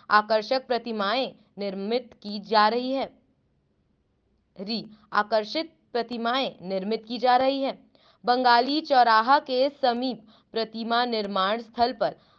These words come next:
अलग-अलग पंडालों में हजारों की तादाद में मूर्तियां बन रही हैं। बंगाली कलाकारों की माने तो इस बार इंदौर शहर में गणेश प्रतिमा मिट्टी से निर्मित हो रही है। Plaster of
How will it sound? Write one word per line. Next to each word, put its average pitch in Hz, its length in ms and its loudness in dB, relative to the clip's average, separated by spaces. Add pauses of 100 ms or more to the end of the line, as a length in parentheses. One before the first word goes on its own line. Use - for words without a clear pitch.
(120)
अलग-अलग 247 680 4
पंडालों 233 540 4
में 226 280 -2
हजारों 208 580 2
की 262 160 -6
तादाद 208 520 2
में 233 180 -8 (300)
मूर्तियां 220 580 -4
बन 214 140 0
रही 240 300 -2
हैं। 269 220 -6 (880)
बंगाली 262 440 4
कलाकारों 277 640 4
की 262 240 -6
माने 254 400 0
तो 233 260 -2
इस 214 260 -4
बार 208 300 4
इंदौर 220 440 2 (200)
शहर 262 360 -2
में 226 280 -4 (260)
गणेश 240 300 0
प्रतिमा 233 540 0
मिट्टी 233 500 -4
से 226 280 -2
निर्मित 202 420 -2
हो 208 120 -2
रही 226 260 -2
है। 233 240 -8 (1080)
Plaster 220 420 4
of 269 140 2